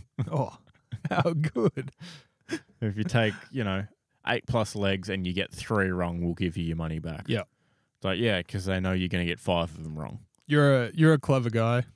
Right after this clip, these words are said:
Speaker 2: You're sitting there chuckling to yourself thinking, "Well, I'll take advantage of this bet, those stupid bookies,
Speaker 1: <laughs>
Speaker 2: and I'll just, uh,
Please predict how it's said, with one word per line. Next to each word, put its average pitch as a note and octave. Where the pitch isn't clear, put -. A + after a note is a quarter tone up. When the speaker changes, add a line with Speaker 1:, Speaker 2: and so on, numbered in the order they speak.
Speaker 2:
You're C3+
sitting A2+
there A2+
chuckling A#2
to A#2
yourself A2+
thinking, A#2+
"Well, D#3
I'll F3+
take D3+
advantage A#2+
of A#2
this A2+
bet, A#2+
those A2+
stupid A#2+
bookies, B2+
Speaker 1:
<laughs> -
Speaker 2:
and C3
I'll C#3
just, C#3
uh, C3